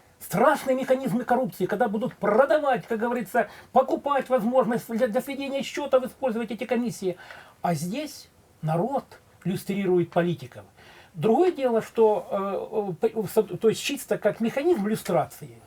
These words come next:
Мы согласны, что если самый объективный механизм иллюстрации — это выборы. Но, с другой стороны, когда этот механизм нужно использовать? И вот здесь мы расходимся с президентом, поскольку, с нашей точки зрения, я завершаю, что этот механизм иллюстрации нужно было проводить тогда,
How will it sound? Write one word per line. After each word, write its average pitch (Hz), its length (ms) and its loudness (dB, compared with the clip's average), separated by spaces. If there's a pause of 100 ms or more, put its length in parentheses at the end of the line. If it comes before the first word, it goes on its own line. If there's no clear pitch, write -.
(180)
Мы 202 100 0
согласны, 220 500 2
что 165 340 -4
если 180 200 -4
самый 196 200 0
объективный 180 420 -2
механизм 175 320 -2
иллюстрации — 180 440 -4
это 202 80 -6
выборы. 190 320 -6 (400)
Но, 202 140 4
с - 20 -2
другой 247 220 2
стороны, 262 280 0
когда 190 500 2
этот 220 320 0
механизм 220 440 -2
нужно 214 260 -2
использовать? 147 580 -4
И 180 40 -2
вот 214 160 2
здесь - 360 -10
мы 277 260 -6
расходимся 175 560 -4
с - 40 -8
президентом, 208 640 -4
поскольку, 156 480 -6
с - 100 -12
нашей 240 260 0
точки 220 260 -8
зрения, 202 440 -2 (240)
я 170 140 -2
завершаю, 185 560 -2
что 175 240 0
этот 170 200 -2
механизм 202 440 -2
иллюстрации 180 480 -2
нужно 165 200 0
было 160 160 -2
проводить 156 420 -4
тогда, 175 340 0